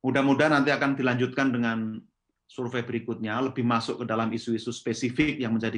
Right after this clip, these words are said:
kontroversi, sehingga kita semua dibantu betul mendudukkan diskursus polemik dalam konteks dan cuaca yang lebih tenang, lebih, eh,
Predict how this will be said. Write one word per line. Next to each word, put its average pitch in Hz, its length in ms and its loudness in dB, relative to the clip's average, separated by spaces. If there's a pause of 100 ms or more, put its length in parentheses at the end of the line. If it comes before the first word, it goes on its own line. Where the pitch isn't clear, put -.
kontroversi, 113 880 -4 (400)
sehingga 131 720 2 (320)
kita 127 320 -2
semua 135 320 2
dibantu 117 480 4
betul 131 320 2
mendudukkan 135 960 2 (480)
diskursus 127 640 -2
polemik 123 400 0
dalam 113 320 0
konteks 110 640 -4 (320)
dan 113 240 0
cuaca 113 560 -2
yang 107 160 -2
lebih 104 240 -8 (480)
tenang, 127 640 0
lebih, 107 480 -4 (480)
eh, 107 340 -6